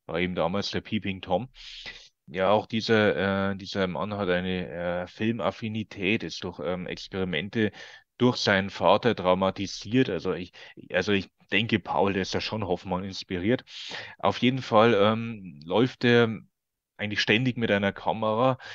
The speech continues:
herum, filmt alles, was in der damaligen Zeit aber, ähm, völlig ungewöhnlich gewesen ist. Also ich denk mal, das war vielleicht auch mit einer der,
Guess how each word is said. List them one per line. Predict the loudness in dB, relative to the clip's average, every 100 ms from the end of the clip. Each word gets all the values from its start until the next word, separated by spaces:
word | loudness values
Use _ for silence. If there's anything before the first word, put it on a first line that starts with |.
| -18 _
herum, | 2 4 6 4 0
filmt | -8 2 4 4 0
alles, | 4 4 4 0 -2
was | -4 -4
in | -2
der | 2 2
damaligen | 2 0 0 0 -2 -4
Zeit | -10 -2 0
aber, | 2 2 2 0 -10 -20 _ _ -2
ähm, | 2 2 0 -6 2
völlig | 4 6 4
ungewöhnlich | 0 2 0 0 -8 -10
gewesen | -12 -16 -16 -16 -16
ist. | -14 -12
Also | -8 -8
ich | -2
denk | 0 0
mal, | 0
das | -2 0
war | 2 2
vielleicht | 4 2 2
auch | 0 -2
mit | -4
einer | -6 -4 -2 0
der, | 4 4 4